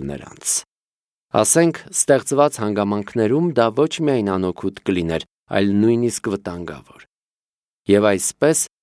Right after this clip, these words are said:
նա լուռ ու նախկին զգուշությամբ վերադարձավ հայլանման ջրային տարածության կենտրոնը և այնտեղ բաց թողեց հենց նոր ձեռք բերված մակույկը,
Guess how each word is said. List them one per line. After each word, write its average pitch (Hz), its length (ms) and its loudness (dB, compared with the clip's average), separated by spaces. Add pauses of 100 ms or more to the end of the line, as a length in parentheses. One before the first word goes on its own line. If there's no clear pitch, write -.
(140)
նա 127 120 4
լուռ 165 340 2
ու 135 180 -2
նախկին 123 540 -2
զգուշությամբ 107 880 -2
վերադարձավ 101 800 -2
հայլանման 92 640 -2
ջրային 101 380 -2
տարածության 90 640 -2
կենտրոնը 135 520 0
և 123 220 -2
այնտեղ 113 460 -2
բաց 131 340 -2
թողեց 87 400 -6
հենց 92 300 -4
նոր 90 280 -2
ձեռք 90 360 -4
բերված 85 480 -6
մակույկը, 98 640 0